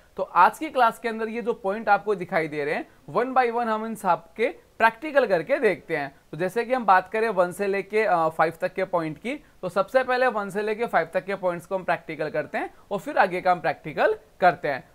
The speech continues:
तो अब चलते हैं टैली की स्क्रीन के ऊपर और प्रैक्टिकल करके देखते हैं।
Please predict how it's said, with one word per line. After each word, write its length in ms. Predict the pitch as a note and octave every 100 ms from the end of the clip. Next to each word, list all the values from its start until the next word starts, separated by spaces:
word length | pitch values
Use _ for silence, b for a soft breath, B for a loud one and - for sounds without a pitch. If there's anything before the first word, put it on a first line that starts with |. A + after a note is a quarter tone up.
| -
तो 60 |
अब 100 | E3 F3
चलते 220 | F3 A3+
हैं 100 | B3
टैली 260 | A3+ G#3+ G#3
की 100 | G#3+
स्क्रीन 280 | - F#3+
के 100 | F#3
ऊपर 340 | G#3+ G3+ C#4 - - -
और 80 | B3
प्रैक्टिकल 500 | A#3+ G3 G#3 F#3 E3+
करके 320 | D#3 D3+ A3
देखते 360 | F#3+ - -
हैं। 140 | A2